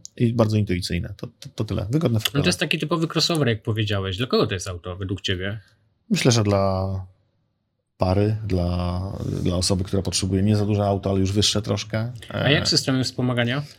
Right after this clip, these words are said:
Speaker 1: e,
Speaker 2: Czyli ta cała technologia, elektronika, którą tak bardzo lubię.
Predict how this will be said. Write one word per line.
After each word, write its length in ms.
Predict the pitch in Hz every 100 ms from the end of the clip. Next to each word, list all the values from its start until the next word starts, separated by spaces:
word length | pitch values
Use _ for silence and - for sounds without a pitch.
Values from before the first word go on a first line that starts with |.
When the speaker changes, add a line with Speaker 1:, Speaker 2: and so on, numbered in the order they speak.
| - - - -
Speaker 1:
e, 180 | 107 101
Speaker 2:
Czyli 160 | 110
ta 80 | 117
cała 240 | 107 117
technologia, 540 | 110 113 117 110 113 110
elektronika, 560 | 110 107 113 107 107
którą 240 | 107 110 107
tak 120 | 107
bardzo 460 | 107 110 107 101 110
lubię. 440 | 104 104 110